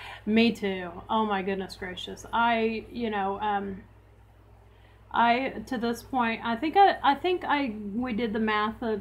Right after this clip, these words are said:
few months back and I had had, like, twenty-seven surgeries. That's not including the, um, when I had my wound, they, um, did, uh, they did, um,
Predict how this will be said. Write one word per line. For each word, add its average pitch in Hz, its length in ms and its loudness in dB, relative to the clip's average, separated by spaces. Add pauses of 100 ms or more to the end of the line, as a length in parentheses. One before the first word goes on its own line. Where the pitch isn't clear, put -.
(120)
few 226 160 0
months 202 280 -2
back 196 320 -2
and 208 100 -4
I 196 80 -2
had 196 120 -2
had, 202 180 -4
like, 196 280 -4
twenty-seven 214 720 -6
surgeries. 214 760 -4 (600)
That's 254 260 8
not 247 280 8
including 220 720 2
the, 214 240 6
um, 196 400 0
when 214 200 0
I 208 220 2
had 214 500 0
my 208 300 0 (300)
wound, 214 720 0 (500)
they, 214 320 2
um, 208 400 0
did, 214 260 2
uh, 196 280 0 (1900)
they 233 180 -4
did, 220 220 -2
um, 208 500 -4